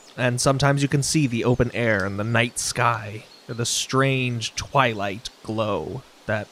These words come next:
permeates this entire planet, it would seem. As you are going along, you come to a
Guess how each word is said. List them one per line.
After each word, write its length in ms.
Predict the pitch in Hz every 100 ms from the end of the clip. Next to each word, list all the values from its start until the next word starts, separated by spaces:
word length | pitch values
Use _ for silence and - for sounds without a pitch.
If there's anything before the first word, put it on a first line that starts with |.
| -
permeates 540 | 135 123 113 107 -
this 180 | 110 -
entire 400 | 110 - 113 104
planet, 420 | - 113 110 113
it 80 | 95
would 140 | 104
seem. 260 | - 104 127 - - -
As 280 | 170 214 190
you 100 | 196
are 100 | 185
going 300 | 165 165 156
along, 540 | 139 143 135 113 135 - -
you 200 | 127 151
come 320 | 165 - 180 190
to 300 | 175 165 156
a 260 | 151 151